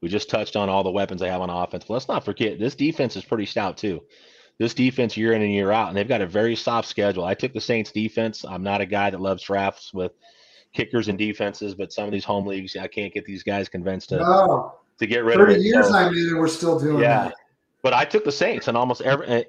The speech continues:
Speaker 1: every redraft that had a defense. I was able to wait, let everybody else take the Cowboys and the Niners and the Eagles early while I loaded up my bench.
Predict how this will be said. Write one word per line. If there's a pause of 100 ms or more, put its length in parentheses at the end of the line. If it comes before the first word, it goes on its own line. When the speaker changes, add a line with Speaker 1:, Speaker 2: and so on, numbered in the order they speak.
Speaker 1:
every
redraft
that
had
a
defense.
I
was
able
to
wait,
let
everybody
else
take
the
Cowboys
and
the
Niners
and
the
Eagles
early
while
I
loaded
up
my
bench.